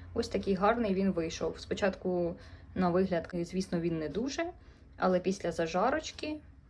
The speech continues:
колір стає дуже привабливим. І не сумнівайтеся, на смак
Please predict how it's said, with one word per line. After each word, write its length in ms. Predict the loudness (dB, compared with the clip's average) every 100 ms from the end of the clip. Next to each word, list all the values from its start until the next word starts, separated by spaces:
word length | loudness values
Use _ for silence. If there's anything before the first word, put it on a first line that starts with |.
| -20 -20 -20 -20 -20 -20 -20 -20 -14
колір 300 | 0 2 2
стає 340 | 0 -2 0 0
дуже 280 | 0 0 2
привабливим. 840 | 2 2 2 2 0 -2 -2 -4 -6 -16 -20 -20 -20 -20 -20 -20 -20 -4
І 80 | 0
не 100 | 0
сумнівайтеся, 680 | -2 -2 2 2 0 -2
на 120 | 0 0
смак 420 | -2 -2 -2